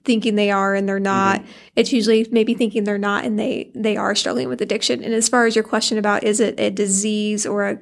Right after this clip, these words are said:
Speaker 1: a, a diagnosis, a hundred percent yes. If nobody hears anything else, hear that addiction is a disease. It is literally defined that way by the American Society of Addiction Medicine,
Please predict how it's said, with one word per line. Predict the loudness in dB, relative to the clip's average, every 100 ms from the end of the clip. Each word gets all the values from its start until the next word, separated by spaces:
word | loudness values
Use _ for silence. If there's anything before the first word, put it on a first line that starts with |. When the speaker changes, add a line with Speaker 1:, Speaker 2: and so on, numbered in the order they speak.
| -6
Speaker 1:
a, | -2
a | 0
diagnosis, | 2 0 0 0 -2 2 2 2 -2 -10
a |
hundred | -6 -2 -2 -4
percent | -6 -4 -4
yes. | -2 -2 0 0 -2 -2
If | -2
nobody | 2 4 4
hears | 4 2 2
anything | 0 0 0
else, | 0 0
hear | 0 0
that | 0 -2 -4 -4
addiction | -2 -2 -2 -4
is | -2 0 0 0
a |
disease. | -2 -2 -2 -2 -2 -2 -2 -4 -10 _ _ 0
It |
is | 0 0
literally | 0 2 2
defined | 2 0 0 0
that | -2 -2
way | 0 0 -2 -8 -20 _
by | -2 0
the | 2
American | 2 2 0 0
Society | -2 0 0 -2
of | -2
Addiction | -4 -4 -4
Medicine, | -2 0 2 2 -2